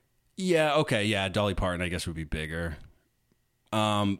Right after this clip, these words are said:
but Dwight Yoakam's the most interesting 'cause some people don't even know him from his music. They know him from the movies. I mean, he's been in Panic Room, worked with David Fincher, uh, Steven Soderbergh. He was in Sling Blade.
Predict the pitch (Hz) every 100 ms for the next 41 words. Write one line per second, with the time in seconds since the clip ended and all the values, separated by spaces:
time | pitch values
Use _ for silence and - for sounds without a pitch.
0 | _ - 110 - - 117 135 233 185 135
1 | 117 117 98 117 117 113 110 98 98 123
2 | 160 147 110 107 104 92 82 90 110 87
3 | - 85 76 90 117 80 73 85 90 87
4 | 85 78 71 92 101 73 82 82 87 82
5 | 90 87 82 80 - - - - - _
6 | _ _ _ - 107 104 98 95 101 101
7 | 101 104 - - - - 101 101 101 76
8 | 98 104 - 104 101 - 101 95 95 92
9 | - - 85 82 82 80 76 - - 117
10 | 90 - 101 101 87 95 95 92 85 80
11 | 85 - 101 98 90 90 90 87